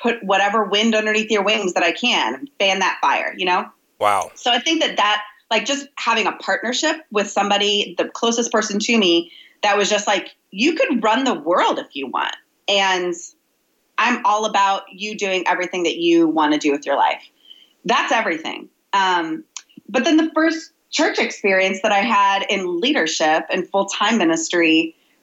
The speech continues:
Speaker 1: really also supported that idea from,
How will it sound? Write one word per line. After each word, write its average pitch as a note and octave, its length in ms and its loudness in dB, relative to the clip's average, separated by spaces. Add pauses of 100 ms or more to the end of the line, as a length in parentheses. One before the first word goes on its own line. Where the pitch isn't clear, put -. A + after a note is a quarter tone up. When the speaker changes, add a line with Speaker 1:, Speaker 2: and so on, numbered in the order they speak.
(160)
Speaker 1:
really G#3 380 2
also F#3+ 300 0
supported F#3+ 640 0
that F#3 160 4
idea G3+ 480 0 (500)
from, F#3 420 0